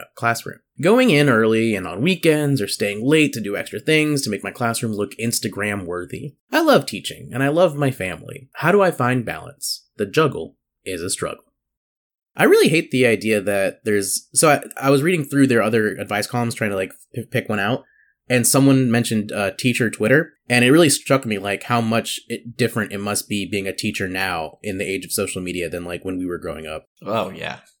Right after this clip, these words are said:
Speaker 1: The idea of having to worry about your in-, classroom being Instagram worthy, it just seems like such a thing that,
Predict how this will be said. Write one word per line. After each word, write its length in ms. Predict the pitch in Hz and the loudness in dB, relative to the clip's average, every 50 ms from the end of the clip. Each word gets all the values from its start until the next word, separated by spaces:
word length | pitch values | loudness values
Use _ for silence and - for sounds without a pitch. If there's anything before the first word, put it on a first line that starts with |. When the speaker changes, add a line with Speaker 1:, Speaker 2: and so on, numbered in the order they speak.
| _ _ _ _ _ _ _ - | _ _ _ _ _ _ _ -2
Speaker 1:
The 140 | 131 139 - | -2 0 0
idea 220 | 139 135 143 156 | 2 2 2 2
of 60 | 147 | 2
having 260 | 131 139 135 131 127 117 | 2 0 0 0 0 -2
to 80 | 113 | -2
worry 280 | 107 104 104 107 107 101 | -2 0 0 0 0 0
about 240 | 95 101 98 - - | -2 -4 -4 -4 -4
your 140 | 101 92 | -6 -6
in-, 140 | 85 98 - _ _ _ | -6 -8 -14 _ _ _
classroom 400 | - - 107 107 - - 110 107 | -4 -2 -2 -2 -2 -2 -4 -4
being 220 | 92 104 98 98 - | -4 -4 -6 -6 -8
Instagram 560 | - 95 90 - - 104 87 92 87 85 85 | -10 -10 -8 -8 -6 -6 -6 -6 -8 -6 -6
worthy, 300 | 85 85 82 80 85 82 | -8 -8 -8 -8 -8 -10
it 120 | 80 82 | -10 -8
just 180 | - 101 98 - | -6 -4 -2 -2
seems 200 | - 110 101 95 | -2 -2 -4 -4
like 140 | 98 98 - | -4 -4 -4
such 240 | - - 107 98 - | -2 -2 -2 -2 -2
a 300 | 107 98 92 90 87 - _ _ _ _ _ _ _ _ _ _ _ _ - | -2 0 0 -2 -4 -8 _ _ _ _ _ _ _ _ _ _ _ _ 2
thing 180 | 165 170 170 | 2 2 4
that, 220 | 160 143 - - | 2 0 -2 -2